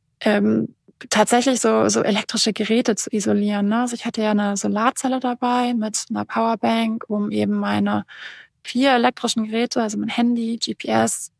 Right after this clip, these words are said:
Kamera und meine, meine Uhr,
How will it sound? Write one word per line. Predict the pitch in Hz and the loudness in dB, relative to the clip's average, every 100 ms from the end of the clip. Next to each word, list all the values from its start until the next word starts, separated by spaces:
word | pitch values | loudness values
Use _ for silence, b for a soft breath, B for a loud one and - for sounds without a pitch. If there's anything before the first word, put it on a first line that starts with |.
| _ | _
Kamera | - 220 220 220 220 220 220 _ | -4 0 0 0 0 0 -2 _
und | 220 208 202 202 202 214 - B B B B | -6 -4 -2 -2 -4 -6 -8 B B B B
meine, | 214 202 202 202 208 - | -2 2 2 2 0 -2
meine | - 208 208 202 | -2 2 2 2
Uhr, | - 226 302 339 | 2 2 4 2